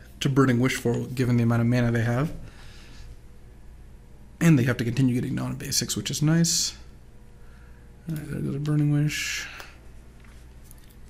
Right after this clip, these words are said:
Certainly. And then next turn I'm drawing Angler, oh, Pyroclasm. Okay, yeah. Once they're in the mode of trying to, like, draw answers to my own Delver, that's just not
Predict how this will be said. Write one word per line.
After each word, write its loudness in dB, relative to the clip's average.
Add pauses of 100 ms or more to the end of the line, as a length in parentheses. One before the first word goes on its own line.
(1700)
Certainly. 4 (2250)
And 0
then 6
next 2
turn 4
I'm 4
drawing 4
Angler, 2 (300)
oh, -8 (100)
Pyroclasm. -4
Okay, -8
yeah. -6
Once 6
they're 8
in 10
the 10
mode 8
of 2
trying 2
to, 2
like, -6
draw -2
answers 0
to 0
my 4
own 4
Delver, -6
that's -8 (160)
just -4
not -8